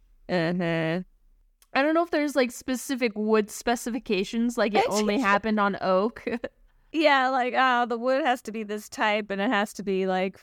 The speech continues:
Speaker 1: formed this way. Yeah. I lo-, I love that, like, the older sibling is the one that came in and was like, "Come on, sitcom. This is a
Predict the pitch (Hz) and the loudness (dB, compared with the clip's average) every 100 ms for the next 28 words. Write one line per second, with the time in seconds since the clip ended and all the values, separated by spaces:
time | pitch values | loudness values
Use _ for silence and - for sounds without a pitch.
0 | _ 226 214 214 214 208 208 214 226 202 | _ -4 -2 0 -2 -2 -4 -4 -2 -2
1 | 180 180 170 - 180 _ - 226 233 247 | -2 -4 -4 -4 -6 _ -2 0 0 0
2 | 262 247 262 262 294 330 262 254 214 226 | 0 0 0 0 2 2 2 0 0 -4
3 | 214 208 202 - 196 196 190 185 196 185 | -2 -4 -6 -6 -4 -2 -4 -4 -4 -4
4 | 190 - 226 202 202 202 214 196 - 247 | -6 -6 -4 -2 -2 -2 -4 -4 -2 -2
5 | - - 214 - - 508 - 359 233 370 | -2 -8 -12 -8 -4 -4 0 0 2 -2
6 | 539 587 | -4 -10